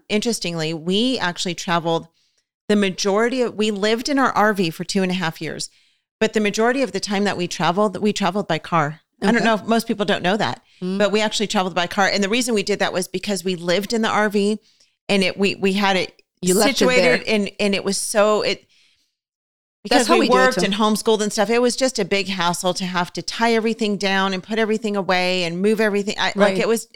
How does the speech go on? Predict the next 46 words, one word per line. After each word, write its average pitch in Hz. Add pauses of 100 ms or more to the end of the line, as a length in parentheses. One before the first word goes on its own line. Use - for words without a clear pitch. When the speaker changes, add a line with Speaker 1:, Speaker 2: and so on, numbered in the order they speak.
(100)
Speaker 1:
we 220
just 202
felt 165
like 165
it 170
was 160 (220)
kind 180
of 151
a 147
pain. 160 (480)
And 214
then 190 (340)
because 190
we 190
were 175
paying 185
for 160
a 156
campground 175
that 151
we 170
still 165
had 165
to 160
pay 165
for 156
or 165
else 160
we 165
would 147
lose 165
our 151
spot, 156 (380)
we 202
just 185
thought, 156
"You 208
know 208
what, 196
it's -
cheaper 226
to 190
just 175
drive 175
by 165
car 175